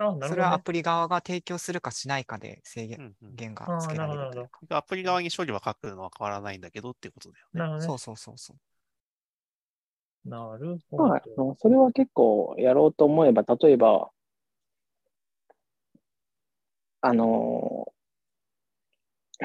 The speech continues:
Speaker 4: ウェブビューのアプリで、こう、ネイティブの機能をどう呼び出すかみたいなのは、まあ、
Speaker 1: まあ。
Speaker 4: 単純に、まあ、例えば単純に、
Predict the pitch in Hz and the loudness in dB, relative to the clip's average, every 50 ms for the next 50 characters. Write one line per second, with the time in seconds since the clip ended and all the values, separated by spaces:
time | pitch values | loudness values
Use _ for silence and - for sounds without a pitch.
0 | - - - 151 143 139 147 147 147 151 170 170 165 160 151 147 147 143 143 143 | -12 -6 2 4 6 8 8 8 6 6 6 6 8 8 6 4 4 2 4 4
1 | 147 - - - 156 147 147 143 143 143 139 139 135 _ - - 131 127 127 123 | 2 2 2 0 2 2 2 4 4 6 6 4 2 _ -2 0 2 4 4 2
2 | 120 127 - _ - 135 131 123 113 - 113 - - 113 113 113 - - 123 117 | 0 -2 -6 _ -6 -4 -4 -4 -4 -6 -8 -8 -6 -8 -8 -10 -8 -6 -6 -4
3 | 110 110 110 110 113 113 120 120 123 127 123 113 110 110 110 113 110 - 117 - | -4 -6 -8 -8 -8 -8 -6 -6 -4 -2 -2 -2 -2 -4 -6 -6 -8 -10 -12 -12
4 | _ - 110 107 110 - 113 110 107 107 104 104 104 104 104 107 107 104 - - | _ -8 -8 -8 -8 -10 -10 -8 -8 -8 -10 -14 -16 -14 -6 -2 -2 -2 -2 -4
5 | _ _ _ _ _ _ _ _ _ _ _ - 151 135 117 107 - - 180 160 | _ _ _ _ _ _ _ _ _ _ _ 0 2 2 2 2 0 -2 -6 -6
6 | - _ _ _ _ _ - 127 123 123 120 123 123 123 120 120 120 117 117 - | -8 _ _ _ _ _ 0 4 4 6 6 6 8 8 8 8 8 6 6 4
7 | - - _ _ _ _ _ _ _ _ _ _ _ _ _ _ _ - 165 160 | 0 -8 _ _ _ _ _ _ _ _ _ _ _ _ _ _ _ 0 2 2
8 | 131 - - 127 - 185 165 123 113 - - 123 127 123 120 127 120 117 117 113 | 2 2 0 2 6 6 6 6 6 4 4 2 2 4 6 6 8 8 8 8
9 | 113 113 113 113 113 - | 8 6 6 4 2 -2